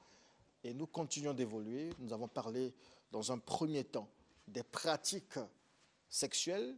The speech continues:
puisque le sujet, il est vaste, l'Église et la sexualité. Qu'est-ce que pense l'Église, l'Église des pratiques s-,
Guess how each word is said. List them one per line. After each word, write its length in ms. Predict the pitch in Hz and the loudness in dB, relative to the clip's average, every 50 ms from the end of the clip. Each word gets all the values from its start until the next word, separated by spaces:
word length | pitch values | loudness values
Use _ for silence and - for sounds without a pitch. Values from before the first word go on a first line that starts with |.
| - _ - | -10 _ -4
puisque 320 | 147 135 - - - - | -2 0 0 0 2 2
le 160 | 143 143 135 | 0 2 2
sujet, 500 | - - - 143 120 120 147 151 143 - - - - - - _ _ _ - | 2 0 0 0 2 2 4 2 2 0 -4 -12 -20 -20 -20 _ _ _ -2
il 100 | 135 135 | 0 0
est 80 | 135 123 | 0 2
vaste, 480 | 107 156 156 147 - - - - 127 107 95 - - _ _ - | 4 4 4 4 4 0 -2 -2 -2 -2 -2 -6 -12 _ _ -4
l'Église 400 | 123 127 107 113 139 156 123 139 | -4 -4 -2 -2 -2 0 2 2
et 40 | |
la 80 | 127 117 | 2 2
sexualité. 720 | - - 127 - - 123 107 104 95 - 151 170 180 185 - - _ _ | 2 0 -2 -2 -4 -4 -4 -6 -6 -4 -4 -4 -4 -4 -10 -18 _ _
Qu'est-ce 180 | - 156 151 - | -4 -4 -2 -2
que 80 | - 135 | -4 -4
pense 320 | - - 151 139 - - | -2 0 0 0 0 -2
l'Église, 460 | 131 127 110 110 135 139 123 117 113 | -2 -4 -4 -4 -6 -6 -6 -4 -4
l'Église 500 | 120 127 117 117 139 165 165 127 - - - - - - - - - - - | -4 -4 -4 -4 -2 -2 0 0 0 -2 -4 -10 -20 -20 -20 -20 -20 -14 -8
des 100 | - 226 | -6 -6
pratiques 400 | - - 135 127 - - 131 - | -4 -4 -4 -4 -4 -6 -4 -2
s-, 260 | - - - - - | -2 -2 -2 -2 -4